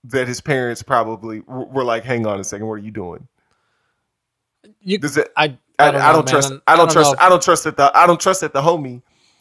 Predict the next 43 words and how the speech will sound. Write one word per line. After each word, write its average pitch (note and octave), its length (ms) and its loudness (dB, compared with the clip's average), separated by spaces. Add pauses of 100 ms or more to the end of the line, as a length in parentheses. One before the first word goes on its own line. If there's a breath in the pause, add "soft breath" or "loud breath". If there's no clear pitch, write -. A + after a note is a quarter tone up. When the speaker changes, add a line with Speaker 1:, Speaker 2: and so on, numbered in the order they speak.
(240)
Speaker 1:
the - 160 -2
homie G3 240 0
with D#3 220 -4
braces, G3 420 -2 (160)
he's C4 200 -2
falling A3+ 280 6
in A#3 120 4
love C4 200 6
with E3 100 -4
that C#3 140 -2
girl C3 200 -2
that's B2 160 -12
twenty C3 220 -6
years A#2+ 220 -10
old. A#2+ 140 -6
He's E3+ 120 -8
gonna F#3 160 2
make F#3 140 2
the E3+ 60 -10
mistake. D#3+ 300 -6
He's C#3+ 100 -10
gonna D3 120 0
fall D3 160 2
in C#3 60 -4
love A#2+ 180 -8
with G2 120 -20
her. - 60 -20 (1400)
Speaker 2:
Bruh, D#3 300 4 (220)
the F#3 120 -2
thing A3 220 2
is, G#3+ 140 2
is F#3+ 80 -6
that F#3 120 2
I'm, E3 240 0
I D#3+ 80 2
doubt E3 280 2
his D3+ 140 -4
parents D3+ 540 -6
were, C#3+ 140 -2
like, C3+ 240 -4
around C3 580 -2
for C3+ 140 -14
that. B2 320 -8